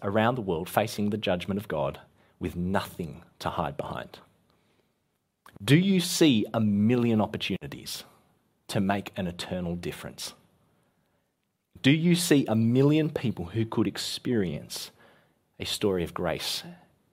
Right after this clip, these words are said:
and redemption? Do you see with kingdom eyes?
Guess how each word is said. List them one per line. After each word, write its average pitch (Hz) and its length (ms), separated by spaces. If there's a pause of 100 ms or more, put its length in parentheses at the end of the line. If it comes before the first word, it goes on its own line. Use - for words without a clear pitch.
(140)
and 78 140
redemption? 71 600 (1600)
Do 120 120
you 180 220
see 131 320
with 110 260 (200)
kingdom 104 680 (160)
eyes? 71 560